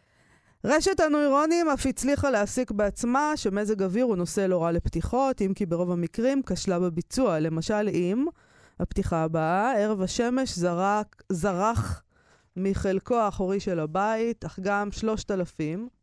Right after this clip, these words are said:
כאילו מדובר היה באדם טוב. זה היה באלפיים ושבע עשרה, אה, היום באלפיים ותשע עשרה, אה, הוא כותב, היא יכולה להשתמש באותו כלי, ג'י פי טי טו.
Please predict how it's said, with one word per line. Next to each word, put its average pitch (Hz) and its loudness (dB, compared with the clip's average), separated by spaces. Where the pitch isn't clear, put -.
כאילו 208 0
מדובר 175 -2
היה 170 0
באדם 147 -4
טוב. 127 -6
זה 208 6
היה 320 6
באלפיים 247 4
ושבע 185 2
עשרה, 214 0
אה, 196 2
היום 247 2
באלפיים 208 2
ותשע 240 0
עשרה, 294 0
אה, 208 0
הוא 202 -2
כותב, 226 0
היא 214 0
יכולה 185 0
להשתמש 190 -2
באותו 180 0
כלי, 190 0
ג'י 196 0
פי 190 0
טי 185 0
טו. 330 4